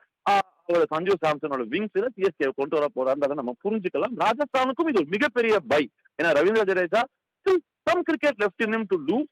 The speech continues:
ஆனா ஒரு இரண்டரை வருஷங்கள் ஆடலாம், அவர் எப்படின்னு தெரியாது. ஆனாலும் இருவருக்குமே வந்து no loss,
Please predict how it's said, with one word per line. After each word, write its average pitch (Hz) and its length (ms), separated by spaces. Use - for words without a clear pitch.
ஆனா 294 200
ஒரு 233 100
இரண்டரை 233 340
வருஷங்கள் 208 340
ஆடலாம், 156 440
அவர் 143 180
எப்படின்னு 135 300
தெரியாது. 110 480
ஆனாலும் 156 540
இருவருக்குமே 330 680
வந்து 233 180
no 175 220
loss, 262 180